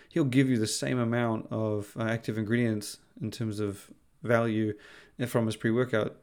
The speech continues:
to his, uh, complete health stack, to <laughs> his, uh, test booster, to his anabolic. So you get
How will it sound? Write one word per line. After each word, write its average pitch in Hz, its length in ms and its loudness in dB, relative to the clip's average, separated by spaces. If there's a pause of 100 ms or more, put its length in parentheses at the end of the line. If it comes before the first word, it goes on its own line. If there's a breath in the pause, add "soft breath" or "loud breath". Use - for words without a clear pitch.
to 117 180 4
his, 110 680 0
uh, 113 180 4
complete 120 340 -2
health 135 180 0
stack, 117 300 -2
to 110 100 -4
<laughs> 101 180 -2
his, 127 260 4
uh, 123 200 2
test 139 260 4
booster, 110 320 0
to 113 220 -2
his 110 260 -2
anabolic. 120 480 2 (440 loud breath)
So - 140 2
you 120 280 4
get 139 420 0